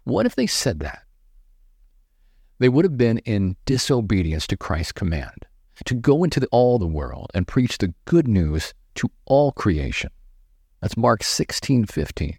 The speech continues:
You can find it in the Bible. And the gospel would not have been spread if they did this.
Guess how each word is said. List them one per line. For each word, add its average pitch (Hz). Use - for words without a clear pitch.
You 104
can 175
find 110
it 98
in 101
the 107
Bible. 113
And 143
the 139
gospel 147
would 143
not 127
have 98
been 90
spread 90
if 107
they 139
did 143
this. -